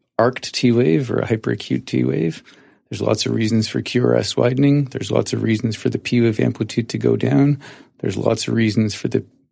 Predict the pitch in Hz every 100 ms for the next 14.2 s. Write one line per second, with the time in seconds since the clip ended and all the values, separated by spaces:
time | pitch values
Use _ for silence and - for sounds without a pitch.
0 | - 117 113 110 - 117 110 104 - -
1 | 117 - - 117 _ _ - - _ _
2 | _ - - 107 110 107 101 - _ _
3 | 113 98 117 110 - - - 110 - 57
4 | - - - 110 127 143 127 - _ 123
5 | 110 - 117 113 - - - - - 107
6 | - _ _ _ - - 117 117 123 120
7 | 113 117 117 - - - _ - 104 -
8 | 117 - - - 107 110 117 - 120 120
9 | 120 - - 143 - 127 120 123 120 123
10 | 123 120 - 117 113 - 110 117 127 -
11 | - 107 - 57 - - - 50 - -
12 | - - - - - 60 - - 50 50
13 | - - - - - - - - - -
14 | -